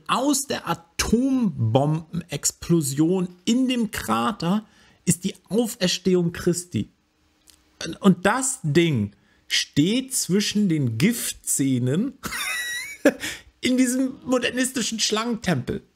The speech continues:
Und jetzt bitte, erklärt mir, was hat das noch mit Katholizismus zu tun? Was hat das mit Christentum zu tun? Und, und, und was ist das alles? Und jetzt, jetzt wird's ja noch besser. Jetzt hat Papst Benedikt der Sechzehnte, der,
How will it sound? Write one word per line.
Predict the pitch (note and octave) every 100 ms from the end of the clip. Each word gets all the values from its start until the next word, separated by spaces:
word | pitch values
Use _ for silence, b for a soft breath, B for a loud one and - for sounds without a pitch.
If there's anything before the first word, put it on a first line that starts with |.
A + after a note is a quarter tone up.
| _
Und | A3 A#3
jetzt | A#3+ - -
bitte, | B3 B3 F3+ D3+ -
erklärt | F#3 F3+ - G#3+ A3+
mir, | A3 G3+
was | G3 -
hat | G#3
das | G3 -
noch | F3+
mit | G3 G3 _ _ _
Katholizismus | - G3 A3 F#3+ F#3 A#3 B3 A#3+ -
zu | G#3
tun? | - A#3 G#3+
Was | D#3+
hat | F3+ F3+
das | E3+
mit | F3 -
Christentum | - A#3 - G3+ G#3 G#3+
zu | - F#3
tun? | G3+ G#3 G#3 G3+ B B B B B B _ _ -
Und, | -
und, | - - G#3+
und | - G#3
was | G3 G#3
ist | - G#3+ G#3+
das | G#3 -
alles? | A#3+ A3+ D3+ -
Und | F#3
jetzt, | G#3 -
jetzt | F#3+ G3
wird's | A3 A3
ja |
noch | A3+ A#3
besser. | - F#3 -
Jetzt | D3 F3
hat | F3
Papst | E3+ F3 - -
Benedikt | F#3 A3 G3+ F3 -
der | E3+
Sechzehnte, | G3+ G#3+ - D#3+ C3 C3+ _ _ _ _ _ _
der, | -